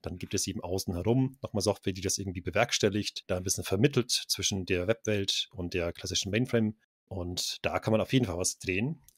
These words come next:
weil man da nicht ständig mit der Hauptfunktionalität, die kritisch ist, zu tun hat, sondern mehr oder weniger nicht so sicherheitskritische Funktionen hinzugefügt hat, um eben auch neuere Kontexte zu unterstützen,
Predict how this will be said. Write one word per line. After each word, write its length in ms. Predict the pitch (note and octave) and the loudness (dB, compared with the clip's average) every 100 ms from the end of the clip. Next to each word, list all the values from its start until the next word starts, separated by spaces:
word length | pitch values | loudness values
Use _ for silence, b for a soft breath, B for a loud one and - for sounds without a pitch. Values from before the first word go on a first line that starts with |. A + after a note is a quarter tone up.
| - | 2
weil 100 | F#2+ | 4
man 300 | F2+ F#2 F#2+ | 4 0 -2
da 160 | F2+ | -2
nicht 240 | G#2 - - | -2 -4 -6
ständig 380 | - G2+ G2 - | -4 -2 -4 -6
mit 100 | A2 | -4
der 180 | F2+ - | -4 0
Hauptfunktionalität, 960 | G2 - - F#2+ F#2 F#2+ - G2 - - | -2 -2 -6 -2 -2 0 0 0 -2 -6
die 60 | |
kritisch 320 | - A#2+ - | -4 -2 0
ist, 180 | G#2+ - | 2 2
zu 100 | - | 0
tun 240 | - A2 G2+ | 0 0 2
hat, 180 | - B B B B | -2 B B B B
sondern 240 | - F#2 | -2 -2
mehr 180 | F#2 - | -2 -2
oder 220 | F#2+ F#2 | 0 0
weniger 600 | F2+ F2+ F2+ F2 E2+ F2+ | -2 -4 0 0 0 -6
nicht 320 | - G#2+ A#2 - | -6 0 2 4
so 80 | |
sicherheitskritische 1000 | A2 - A#2 G2+ - - - G2 - F#2 F2+ | 4 4 4 2 0 -4 -4 -2 2 0 0
Funktionen 400 | F2+ - G2 F2 | -6 -4 -4 -4
hinzugefügt 640 | E2+ - C3+ - A#2 - | -4 -4 -4 -4 -6 -2
hat, 300 | - - - - | -2 0 -4 -4
um 140 | G#2 | -4
eben 220 | F#2 F#2 | -2 -2
auch 340 | F#2+ F2+ F#2+ - - | 0 0 0 -4 0
neuere 320 | A2 G#2+ F#2+ | 6 6 4
Kontexte 400 | - A2+ C3 - | 2 2 2 2
zu 60 | B2 | 0
unterstützen, 640 | G#2+ - - - G2+ | -2 0 2 2 0